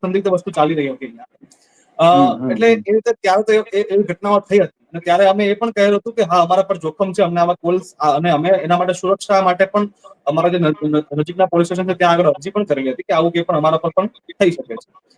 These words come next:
Speaker 1: કારણ કે,
Speaker 2: હમ,
Speaker 1: અ,
Speaker 2: હમ,
Speaker 1: જો એ બુટલેગર, અ, અમારે, અ, on camera ફોન ખેંચવાનો પ્રયાસ કરી શકે છે, એવા સ્ટેટમેન્ટ પણ આપી શકે છે કે આપણા માણસો ભેગા કરો. અ, તો પછી એ
Speaker 2: હમ.
Speaker 1: off camera તો ઘણું બધું કરી શકે છે. અ,
Speaker 2: હમ,
Speaker 1: બીજું
Speaker 2: બરાબર.
Speaker 1: એ હતું કે એ સમયે,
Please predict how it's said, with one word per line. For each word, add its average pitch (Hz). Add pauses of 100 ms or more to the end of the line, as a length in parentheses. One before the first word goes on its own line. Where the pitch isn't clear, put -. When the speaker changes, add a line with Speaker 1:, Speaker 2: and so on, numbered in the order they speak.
(140)
Speaker 1:
કારણ 220
કે, 226
Speaker 2:
હમ, 139
Speaker 1:
અ, -
Speaker 2:
હમ, -
Speaker 1:
જો 202
એ 214
બુટલેગર, 214
અ, 156 (160)
અમારે, 180
અ, 147 (380)
on 196 (120)
camera 190 (100)
ફોન 185
ખેંચવાનો 185
પ્રયાસ 175
કરી 170
શકે 170
છે, 165
એવા 165
સ્ટેટમેન્ટ 196
પણ 208
આપી 185
શકે 190
છે 190
કે 190
આપણા 180
માણસો 170
ભેગા 156
કરો. 151 (400)
અ, 147 (200)
તો 185
પછી 185
એ 208
Speaker 2:
હમ. 208
Speaker 1:
off 190
camera 202
તો 220
ઘણું 220
બધું 175
કરી 139
શકે -
છે. - (1040)
અ, 160
Speaker 2:
હમ, -
Speaker 1:
બીજું 262
Speaker 2:
બરાબર. 202
Speaker 1:
એ 208
હતું 220
કે 233 (360)
એ 214
સમયે, 214